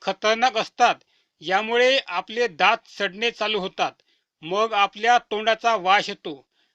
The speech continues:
आणि दाताचा रंग पण बदलतो. यापासून बचाव करायचा असेल, तर काही उपयोगी टिप्स मी सांगतो,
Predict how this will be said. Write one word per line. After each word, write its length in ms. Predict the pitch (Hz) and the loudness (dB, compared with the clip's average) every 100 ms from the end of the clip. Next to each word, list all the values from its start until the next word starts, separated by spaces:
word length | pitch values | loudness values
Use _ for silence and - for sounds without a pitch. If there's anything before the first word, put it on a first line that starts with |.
| _ | _
आणि 260 | 185 226 247 | -10 -8 -8
दाताचा 580 | 156 190 196 226 240 226 | 0 0 2 0 2 0
रंग 320 | 202 214 226 | -2 -4 -6
पण 220 | 226 226 | -4 -4
बदलतो. 500 | 208 180 190 156 151 131 | -4 -6 -6 -8 -12 0
यापासून 560 | 208 226 247 - 262 240 | 0 2 0 -2 -8 -8
बचाव 420 | 190 190 226 247 | -8 -2 2 2
करायचा 520 | 240 214 214 233 240 240 | 0 -2 0 0 2 2
असेल, 300 | 214 226 214 247 | 2 -4 -4 2
तर 140 | 240 156 _ _ _ _ _ - | 2 0 _ _ _ _ _ -2
काही 440 | 185 165 247 269 | 0 0 -2 -4
उपयोगी 580 | 233 202 233 240 220 262 | -6 -4 0 0 -4 -10
टिप्स 360 | - 226 - 240 | -10 -16 -10 -8
मी 200 | 240 247 | -6 -6
सांगतो, 500 | - 214 226 - | -4 -4 -6 -4